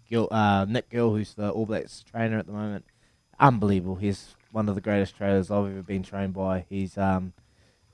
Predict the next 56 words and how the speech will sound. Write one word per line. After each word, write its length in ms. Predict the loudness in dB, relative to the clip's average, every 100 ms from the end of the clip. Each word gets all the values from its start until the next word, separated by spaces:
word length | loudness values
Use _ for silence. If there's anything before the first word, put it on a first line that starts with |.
| _
got 120 | -6 -2
some 120 | 2
great 260 | 6 8
ideas. 480 | 8 6 6 6 8
I 80 | 6
think 200 | 6 4
the 60 | 6
hardest 380 | 6 6 2
one 120 | 0 -2
will 100 | -2
be 120 | -4
contact, 520 | 0 -2 4 4 4
but 220 | 2 2
Sam 240 | 4 4 6
Whitelock 320 | 4 2 -2
said 140 | 0
he's 140 | -2 -2
just 260 | -10 -10
gonna 180 | -2 0
run 200 | 2 2
into 180 | 0 -2
the 100 | -6
wall 480 | -2 0 2 2 0
and 140 | -4 -8
just 260 | -10 -6
run 180 | -2 0
into 200 | 0 -2
the 100 | -6
bed 340 | 0 4 4 2
or 140 | -2
just 320 | -6 -8 -10
start 280 | 0 0 2
tackling 420 | -2 -2 -2 -2
things 260 | 0 -2 -2
in 120 | -4
the 80 | -2
room. 460 | 0 0 0 -2 -6 _ _ _ _
Look, 200 | 4 4
you 80 | 4
got 220 | 6 4 6
understand, 460 | 6 8 8 8 8
like, 140 | 6
understand. 500 | 6 6 6 6 6
This 180 | 6 6
is 100 | 4
Sam 240 | 8 6 6
Whitelock. 280 | 4 6
This 180 | 4 6
is 120 | 4
the 80 | 4
mindset. 420 | 6 4 4 2
So 100 | 2
last 360 | 8 8 8 4
week, 220 | 0 4
last 460 | 8 8 6 0 -4
year, 280 | -2 -2